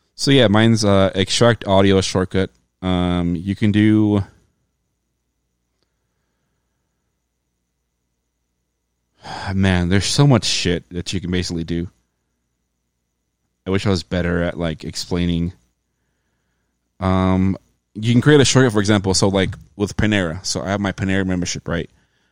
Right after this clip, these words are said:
I get coffee, um, usually, like, once a day,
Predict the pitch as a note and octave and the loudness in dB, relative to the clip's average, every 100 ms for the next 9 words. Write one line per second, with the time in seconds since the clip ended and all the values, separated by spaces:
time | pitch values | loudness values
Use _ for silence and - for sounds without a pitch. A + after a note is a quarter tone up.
0 | _ F2+ F2+ - G2 F#2 F#2 F2+ F2+ _ | _ -8 -8 0 0 2 0 -2 -4 _
1 | _ _ _ _ _ _ _ _ _ _ | _ _ _ _ _ _ _ _ _ _
2 | _ _ _ _ _ _ _ _ _ - | _ _ _ _ _ _ _ _ _ -10
3 | G2 F#2 F#2 F#2+ F2+ - - - - - | -4 -2 0 -2 -4 -8 -14 -16 -16 -18
4 | - - - - _ - D3+ D3+ G#2+ A#2 | -20 -20 -20 -20 _ 2 4 4 4 2
5 | G2 F#2 F#2+ | 4 2 2